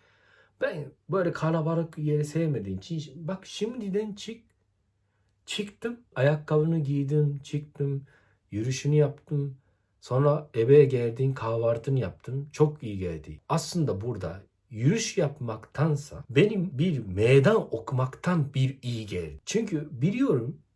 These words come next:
iyi geleceğini biliyorum. Bilmiş halinde yapmamak beni çok kötü hissettiriyor. Onun için yani, e, bunu keşke Almanca içinde de uygulanabilsen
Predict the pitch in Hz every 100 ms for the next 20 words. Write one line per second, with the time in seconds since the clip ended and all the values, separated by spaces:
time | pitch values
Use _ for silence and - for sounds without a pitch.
0 | _ 196 240 226 208 190 160 190 170 139
1 | 202 196 151 190 180 _ _ _ _ 139
2 | 156 185 214 254 - - 170 185 220 202
3 | 214 - 170 175 233 - 120 170 202 208
4 | - - 139 151 - - 90 - - 73
5 | 69 69 - _ _ - 208 285 196 -
6 | 131 - _ _ _ _ _ _ 151 110
7 | 104 131 127 - - 110 123 147 147 -
8 | 151 - 131 123 117 135 147 143 123 104
9 | 95 107 104 101 98 101 104 101 98 95
10 | 98 90 131 139